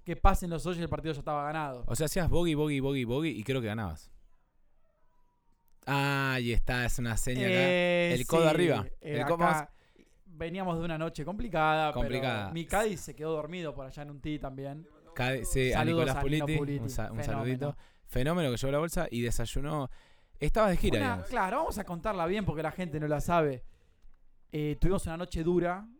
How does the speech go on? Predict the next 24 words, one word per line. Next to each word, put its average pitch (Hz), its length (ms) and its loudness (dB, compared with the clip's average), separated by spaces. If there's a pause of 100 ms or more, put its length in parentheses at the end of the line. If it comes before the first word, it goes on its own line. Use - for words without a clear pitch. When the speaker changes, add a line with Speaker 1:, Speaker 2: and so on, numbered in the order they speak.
(420)
Speaker 1:
eh, 139 180 -12
nos 131 120 -16
fuimos 151 240 -12
de 139 60 -10
joda 156 220 -8
con 139 160 -16
toda 151 180 -6
la 147 80 -4
banda 143 260 -6
de 143 60 -6
Lagartos. 156 720 0 (1080)
Pero, 190 460 0
claro, 247 240 -4
no 269 80 -10
nos 269 100 0
fuimos 247 260 -4
juntos, - 300 -6
todos 277 220 -2
separados, 165 540 2
cada 233 140 -2
uno 254 160 2
por 170 160 2
su 175 200 0
cuenta. 220 540 0